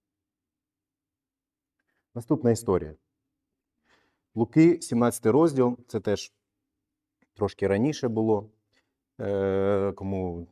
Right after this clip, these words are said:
цікаво, завжди, м, призиваю почитати. Одинадцятого з дев-, по дев'ятнадцятий вірш.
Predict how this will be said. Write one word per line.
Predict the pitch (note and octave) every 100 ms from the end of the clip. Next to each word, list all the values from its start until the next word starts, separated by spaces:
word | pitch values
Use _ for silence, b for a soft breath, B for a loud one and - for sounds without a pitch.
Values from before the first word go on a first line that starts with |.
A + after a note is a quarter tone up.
| _
цікаво, | - F2 G2+ F#2+ E2+ F2+ _
завжди, | F#2+ F#2 F2+ F#2 F#2 - _ F#2
м, | F2 E2+ E2+ F2 F2 F#2+
призиваю | F#2 F2 F2 E2
почитати. | E2+ - - D3+ - A#2 _ _ _ _ _ _ _ _ _ _ -
Одинадцятого | G#2+ A#2 D#3 - E3 A#2+
з | G2
дев-, | G#2 G#2 G#2 G2+
по | G2+
дев'ятнадцятий | G#2 G#2+ A#2 G#2+ - F#2
вірш. | F2 -